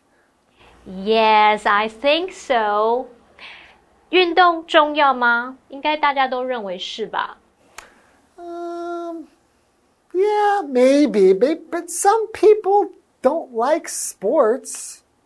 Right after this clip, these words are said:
Speaker 1: Oh.
Speaker 2: They don't like watching them. They don't like playing them. Some people.
Speaker 1: They just have no interest in
Speaker 2: Hmm.
Speaker 1: sports. Okay, so we will read on to find out what Lorena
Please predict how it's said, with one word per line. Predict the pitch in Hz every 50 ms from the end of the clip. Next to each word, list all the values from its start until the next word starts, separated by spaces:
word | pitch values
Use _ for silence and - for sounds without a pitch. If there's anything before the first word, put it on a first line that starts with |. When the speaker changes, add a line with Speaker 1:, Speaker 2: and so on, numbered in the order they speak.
| _ _ _ _ 233 226
Speaker 1:
Oh. | 220 220 208 196 190 185
Speaker 2:
They | 185 180
don't | 214 240 254 240 240 - -
like | 208 185 196 196 208 202 202 -
watching | 139 143 156 185 214 226 - - 254 247 240 247 240
them. | 247 247 247 247 240 240 233 202
They | 180 160
don't | 151 - 175 175 190 - - -
like | 185 165 180 180 185 185 185 185 - _ -
playing | - - - 175 175 185 202 214 226 240 240 240 240
them. | 247 240 247 247 247 226
Some | - - - 196 220 311 320
people. | 339 359 359 359 349 330 349 349 349 _ _ _ _ _ _ _ _ _ 196
Speaker 1:
They | 196 202
just | 196 - 220 220 - - - - -
have | 214 208 208 202 190 196 208
no | 226 254 277 269 - - -
interest | 277 339 415 381 - - - - 220 202 196 214 214 - - - _ _ -
in | 208 175 170 330
Speaker 2:
Hmm. | 339 339
Speaker 1:
sports. | 320 214 - - 311 320 294 233 208 190 196 - - - - - _ _ _ _ _ _ - -
Okay, | 226 233 240 233 240 226 196 190 190 190 -
so | - - 262 240 240 240 247 247 - - - _
we | 220 226 294 330 339
will | 320 311 285 226
read | 202 240 269 285 302 233
on | - 254 262 269 269 269 262
to | - - 226 -
find | - - _ - 285 320 330 349 339 294 262
out | 240 233 226 233 - - - 202
what | 190 185 185 185 185 190 190 202 - -
Lorena | 208 208 202 202 202 214 240 294 359 359 330 277 240 233 220 - -